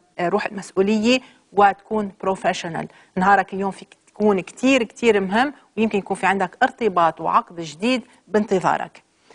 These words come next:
ما تنفعل، تجنب الانفعال بقدر المستطاع،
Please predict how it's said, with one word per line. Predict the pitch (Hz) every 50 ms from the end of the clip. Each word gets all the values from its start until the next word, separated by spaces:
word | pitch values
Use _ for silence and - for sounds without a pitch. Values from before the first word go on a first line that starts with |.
| _ _ _ _ _ _ -
ما | 285 320
تنفعل، | - 339 311 - - - 226 170 147 151 - - _ _ _ _ _ -
تجنب | - 262 269 277 262 247 254
الانفعال | 247 247 - - 247 214 202 185 165 147 156
بقدر | - 220 - - 240 240 233 233
المستطاع، | 233 226 214 - - 220 208 - 208 180 151 -